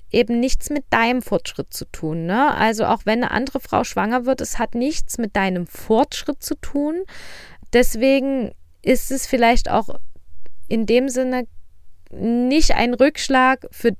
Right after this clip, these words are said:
deinen Weg. Weißt du, wie ich meine? Also, weil eine andere Frau schwanger wird, hat es für deinen Weg keinen Rückschlag. Klar, es fühlt sich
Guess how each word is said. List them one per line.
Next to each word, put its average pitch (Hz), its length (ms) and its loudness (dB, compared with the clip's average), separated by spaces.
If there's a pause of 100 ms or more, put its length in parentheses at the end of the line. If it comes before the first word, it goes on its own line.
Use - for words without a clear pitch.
deinen 233 560 2
Weg. 202 420 4 (760)
Weißt 196 320 -2
du, 247 40 -4
wie 190 80 0
ich 190 120 -4
meine? 220 320 0
Also, 220 440 2 (480)
weil 208 120 4
eine 220 120 2
andere 254 280 -2
Frau 220 200 0
schwanger 226 420 0
wird, 262 240 2
hat 226 140 0
es 233 160 -6 (100)
für 208 100 -6
deinen 233 460 0
Weg 240 480 0
keinen 233 260 0
Rückschlag. 196 500 -2
Klar, 254 320 4
es - 140 -6
fühlt - 240 -4
sich - 320 -8